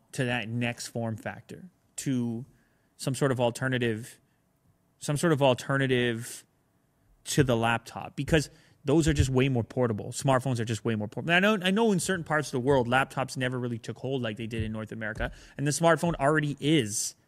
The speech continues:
the main screen, the main computing device. So maybe those things are just gonna keep growing in scale. We're gonna have to wait and see. Of course, there's other stuff happening. It's not just smartphones. Like, there's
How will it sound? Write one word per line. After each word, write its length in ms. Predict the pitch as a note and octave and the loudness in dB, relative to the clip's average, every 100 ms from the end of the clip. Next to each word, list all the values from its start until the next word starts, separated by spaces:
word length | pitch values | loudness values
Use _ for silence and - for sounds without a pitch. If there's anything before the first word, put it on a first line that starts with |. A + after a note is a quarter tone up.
| _ _ _ _ _ | _ _ _ _ _
the 140 | B2 C3 | 0 2
main 360 | A#2+ B2 A#2+ | 4 2 2
screen, 520 | A2 - A2 G#2+ G#2 A2+ | 0 -2 -4 -4 -4 -4
the 80 | |
main 480 | A#2+ A#2+ A#2 A2+ A2 | -2 0 0 0 -2
computing 480 | - A2+ A2+ A2 G#2 | -4 -6 -4 -6 -6
device. 460 | G#2 G2+ F#2 - - _ _ _ _ - | -8 -10 -10 -16 -20 _ _ _ _ -12
So 440 | - A#2 G#2+ G#2+ C3+ | 0 2 2 0 2
maybe 320 | B2 D3+ G3 | 4 4 4
those 280 | F3 G3 - | 4 4 2
things 160 | F#3 | -2
are 80 | D#3+ | -2
just 160 | D#3+ - | -4 -4
gonna 160 | D3+ | -4
keep 280 | B2 D3 D3 | -2 -4 -2
growing 440 | B2 A2+ B2+ D#3 | 0 2 2 0
in 120 | D3 D3 | -2 -2
scale. 500 | - C#3+ D#3+ F3+ - _ _ _ _ _ _ _ _ _ _ - | -2 -2 0 -4 -8 _ _ _ _ _ _ _ _ _ _ 0
We're 120 | D3 | 2
gonna 140 | E3 | 6
have 160 | D3+ C#3 | 6 4
to 80 | B2+ | 4
wait 160 | A#2 | 4
and 100 | A2+ | 2
see. 240 | - A#2 A2 | -2 -2 -2
Of 140 | - | 4
course, 260 | F#3+ F#3 - _ _ _ _ - - - | 6 6 4 _ _ _ _ -20 -12 0
there's 160 | G3 | 4
other 160 | G#3+ G3 | 6 4
stuff 220 | - D#3+ | 4 4
happening. 360 | D3+ C3+ A#2 A#2+ | 4 2 0 -2
It's 120 | A#2+ | 0
not 140 | C#3+ | -2
just 260 | B2+ A#2 - | -2 -4 -2
smartphones. 560 | B2+ B2+ - G#2 A2 A#2+ | 0 0 -2 -8 -6 -6
Like, 160 | A#2 | -4
there's 160 | B2 | -4